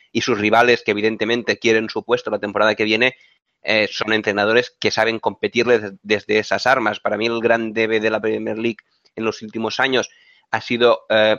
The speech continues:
el poco rigor táctico que, que ha tenido, digamos. Era una competición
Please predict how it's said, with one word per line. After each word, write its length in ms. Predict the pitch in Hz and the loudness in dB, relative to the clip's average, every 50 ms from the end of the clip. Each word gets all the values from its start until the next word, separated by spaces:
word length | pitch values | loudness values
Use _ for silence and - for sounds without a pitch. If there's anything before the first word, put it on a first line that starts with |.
| - - - _ _ _ _ _ _ _ _ _ _ _ - | -4 -10 -20 _ _ _ _ _ _ _ _ _ _ _ -4
el 220 | 123 117 110 - _ | -2 -2 -2 -2 _
poco 240 | - 139 - - 139 | -2 0 2 2 2
rigor 500 | 131 131 127 120 123 127 123 - - _ | 2 2 2 4 4 2 2 0 -6 _
táctico 540 | - 131 113 - - - 120 - - 117 107 | -2 -2 -2 -4 -4 -6 -4 -2 0 -2 0
que, 360 | - 117 113 110 107 - - - | 2 4 4 4 4 2 -2 -4
que 100 | - 113 | -2 -2
ha 80 | 120 | 0
tenido, 400 | 120 - 107 101 104 107 113 143 | 0 -2 -2 -2 -2 0 2 2
digamos. 400 | 151 131 104 110 107 120 147 143 | 2 2 2 2 2 2 0 0
Era 120 | - 107 113 | 2 2 2
una 120 | 113 113 | 2 0
competición 640 | 107 - 101 - - 110 101 104 113 120 117 113 104 | -2 -4 -6 -8 -10 -12 -6 -2 0 0 0 0 -4